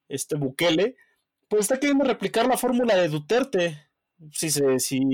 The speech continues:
sí recordamos bien a, a, al señor Duterte, que también, ¿no? O sea, bajaron los índices de violencia, ¿por qué? Porque estaban todos, este, estaban autorizados para disparar, para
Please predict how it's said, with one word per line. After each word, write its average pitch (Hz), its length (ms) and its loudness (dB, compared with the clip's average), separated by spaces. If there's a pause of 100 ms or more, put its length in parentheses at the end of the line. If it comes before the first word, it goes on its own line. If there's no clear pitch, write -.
sí 131 160 -6
recordamos 127 500 -2
bien 131 240 0
a, 113 300 -4 (400)
a, 117 360 0
al 120 120 0
señor 143 340 0
Duterte, 151 640 -2 (500)
que 139 140 -2
también, 165 400 0
¿no? 190 200 2
O 226 40 0
sea, 156 160 2
bajaron 175 420 0
los 165 200 0
índices 190 360 -2
de 151 80 0
violencia, 156 440 0
¿por 156 160 -6
qué? 196 80 -2
Porque 202 220 -2
estaban 175 340 -2
todos, 175 320 -4
este, 135 460 0
estaban 165 280 -2
autorizados 165 560 -2
para 131 160 0
disparar, 160 580 -2
para 139 200 -2